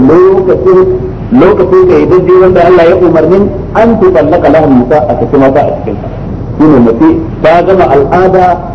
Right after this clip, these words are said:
miji bai riga ya fara saduwa da ita ba, lokacin ne lokacin saki. Amma matuƙar mace tana cikin al'ada, haramun ne mutum zai saki a wannan lokacin.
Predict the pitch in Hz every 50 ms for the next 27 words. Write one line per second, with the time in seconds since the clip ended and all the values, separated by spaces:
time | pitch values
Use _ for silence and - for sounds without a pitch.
0 | - - 107 110 127 156 175 165 165 160 135 135 135 127 127 127 143 147 143 143
1 | - 160 160 151 - - 127 - 147 151 151 135 123 - 165 156 170 170 135 -
2 | - - - - 110 120 151 170 170 170 - - 147 131 123 120 113 123 123 -
3 | - - - 101 - - - - - - - - - - - - - - - -
4 | - - - - - - 143 143 139 147 156 156 147 117 113 113 127 175 196 -
5 | 196 220 208 202 185 165 165 180 175 - - 180 185 180 165 160 175 208 202 185
6 | - - - - - - - - - - 123 131 147 165 165 165 147 151 147 139
7 | 135 135 135 135 135 139 127 135 135 131 135 120 117 120 117 113 110 117 120 117
8 | - - - 104